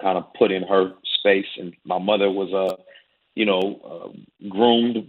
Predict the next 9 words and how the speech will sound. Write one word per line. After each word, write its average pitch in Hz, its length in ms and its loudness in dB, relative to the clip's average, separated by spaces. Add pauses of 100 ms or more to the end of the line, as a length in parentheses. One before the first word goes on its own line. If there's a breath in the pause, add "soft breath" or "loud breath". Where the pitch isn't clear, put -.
(120)
during 104 240 2
the - 100 -2
civil 104 240 4
rights 104 260 2
movement, 107 380 -2
the 95 80 -6
Black 104 320 2
Panthers, 104 440 -4
and 98 100 -8